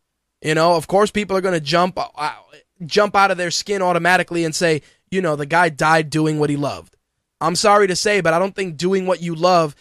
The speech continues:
involves you being carried out on a ple-, on a piece of plywood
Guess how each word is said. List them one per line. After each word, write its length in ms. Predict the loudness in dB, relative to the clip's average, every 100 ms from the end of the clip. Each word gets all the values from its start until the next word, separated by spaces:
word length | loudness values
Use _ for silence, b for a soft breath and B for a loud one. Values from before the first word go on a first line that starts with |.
| _ -6
involves 480 | -4 0 0 0 -4
you 120 | -2
being 240 | -2 -2
carried 360 | 0 2 2 4
out 140 | 2
on 100 | 2
a 60 | -4
ple-, 280 | -8 -12 -4
on 140 | -4
a 40 | -4
piece 240 | -6 -6
of 140 | -6 -4
plywood 560 | 2 2 2 0 -2